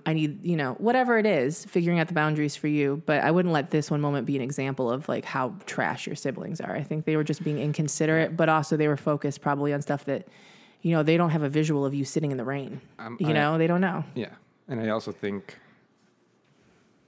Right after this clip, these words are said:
Speaker 2: you know, <clears throat> I often, s-, y-,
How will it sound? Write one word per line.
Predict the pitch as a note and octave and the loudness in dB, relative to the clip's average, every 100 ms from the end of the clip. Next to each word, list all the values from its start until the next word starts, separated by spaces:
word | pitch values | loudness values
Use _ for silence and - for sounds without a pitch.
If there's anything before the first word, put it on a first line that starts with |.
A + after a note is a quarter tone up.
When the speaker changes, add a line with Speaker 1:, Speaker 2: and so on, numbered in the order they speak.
| _ _ _ _ _ _ _ _ _ _ _ - _ _ _ _ _ - | _ _ _ _ _ _ _ _ _ _ _ -20 _ _ _ _ _ 0
Speaker 2:
you | |
know, | D#3+ G#2 - _ _ _ - | 0 0 -6 _ _ _ 0
<clears throat> | A#3 F#3 C3 G2 - _ _ | 4 6 4 -4 -20 _ _
I | B2+ | 0
often, | C3+ B2 A2+ | 0 0 -6
s-, | A2 - - _ _ _ | -8 -16 -20 _ _ _
y-, | E3+ | -6